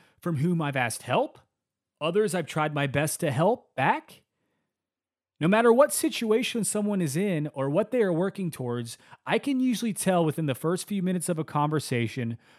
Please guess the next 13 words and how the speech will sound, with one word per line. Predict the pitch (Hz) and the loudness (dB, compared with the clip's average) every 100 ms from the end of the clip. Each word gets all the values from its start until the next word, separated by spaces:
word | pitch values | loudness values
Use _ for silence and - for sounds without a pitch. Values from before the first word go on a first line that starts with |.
| - | -8
whether | 117 165 233 226 | 0 2 2 2
or | |
not | 175 156 156 | 2 2 0
they're | 143 | -2
currently | 127 - 170 190 175 | -6 -2 0 0 -4
capable | 175 - 147 147 139 131 | -6 -4 -4 -4 -4 -4
of | |
creating | - 131 131 131 | -4 -6 -4 -4
the | 123 | -4
life | 117 117 110 | -4 -4 -6
that | 110 | -8
they | 113 | -8
love. | 104 87 - _ | -10 -12 -16 _